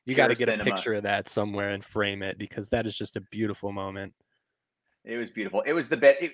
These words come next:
Speaker 2: I mean, it was the best baseball moment. Like,
Speaker 1: Yes,
Speaker 2: just,
Speaker 1: ev-,
Speaker 2: it was
Speaker 1: like,
Speaker 2: what
Speaker 1: ever.
Speaker 2: everybody wanted.
Speaker 1: Ever, right? Like,
Speaker 2: There
Speaker 1: yeah.
Speaker 2: was only, the only way that that at bat could have ended was either a strikeout or a home
Speaker 1: Or a
Speaker 2: run.
Speaker 1: home run, yep.
Speaker 2: Like,
Speaker 1: Mm-hmm.
Speaker 2: everybody knew it.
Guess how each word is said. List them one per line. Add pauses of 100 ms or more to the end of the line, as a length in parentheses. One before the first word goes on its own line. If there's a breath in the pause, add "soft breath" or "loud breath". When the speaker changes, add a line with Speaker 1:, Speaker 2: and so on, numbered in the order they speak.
(120)
Speaker 2:
I
mean,
it
was
the
best
baseball
moment.
Like,
Speaker 1:
Yes,
Speaker 2:
just,
Speaker 1:
ev-,
Speaker 2:
it
was
Speaker 1:
like,
Speaker 2:
what
Speaker 1:
ever.
Speaker 2:
everybody
wanted.
Speaker 1:
Ever,
right?
Like, (160)
Speaker 2:
There
Speaker 1:
yeah.
Speaker 2:
was
only,
the
only
way
that
that (120)
at
bat
could
have
ended
was
either
a
strikeout
or
a
home
Speaker 1:
Or
a
Speaker 2:
run.
Speaker 1:
home
run,
yep.
Speaker 2:
Like, (140)
Speaker 1:
Mm-hmm.
Speaker 2:
everybody
knew
it.